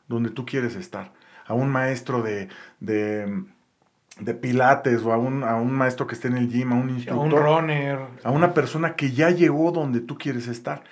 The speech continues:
Speaker 1: Y a veces tendemos a relacionarnos con la gente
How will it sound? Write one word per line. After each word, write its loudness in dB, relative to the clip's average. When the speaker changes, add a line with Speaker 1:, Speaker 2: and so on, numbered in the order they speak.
Speaker 1:
Y 2
a 8
veces 0
tendemos -2
a 0
relacionarnos 0
con -2
la -2
gente -4